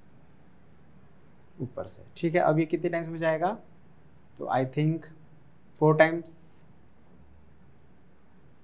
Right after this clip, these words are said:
five, six, seven, eight, no, seven times में it should, मतलब seven times में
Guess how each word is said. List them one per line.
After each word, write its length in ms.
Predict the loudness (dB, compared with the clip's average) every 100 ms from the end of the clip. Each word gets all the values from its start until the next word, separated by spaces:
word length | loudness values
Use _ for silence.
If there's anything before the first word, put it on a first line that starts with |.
| -20 -20 -20 -20 8
five, 300 | 10 10 6 0 -14 -20 -20 -20 -20 -20 -6 4
six, 240 | 4 4 -14 -16 -20 -20 -20 -20 -20 -20 -20
seven, 400 | 2 6 6 2 -6 -16 -20 -20 -20 -20 -20 -20 2
eight, 260 | 2 2 -2 -20 -20 -20 -20 -20 -20 -20 -20 -20 -20 -20 -20 -20 -20 -20 -20 -20 -20 -20 -20 -6
no, 180 | -4 -4
seven 340 | 6 6 8
times 260 | 2 0 0
में 220 | 0 0
it 100 | -6
should, 220 | -6 -6 -8 -12 -20 -20 -10 -2
मतलब 140 | 2
seven 260 | 6 6 6
times 160 | 2
में 140 | -2